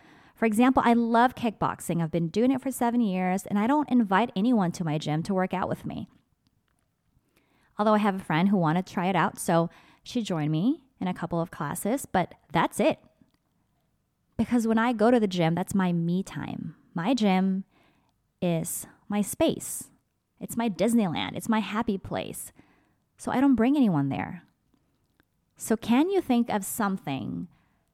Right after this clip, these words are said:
an activity, a place,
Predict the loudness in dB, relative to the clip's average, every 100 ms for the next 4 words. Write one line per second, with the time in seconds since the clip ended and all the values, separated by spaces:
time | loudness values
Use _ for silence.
0 | _ _ _ _ _ _ _ _ _ _
1 | _ -8 -8 -4 0 2 4 2 2 0
2 | -4 -12 -14 -10 -2 2 4 4 2 -2
3 | -8 -10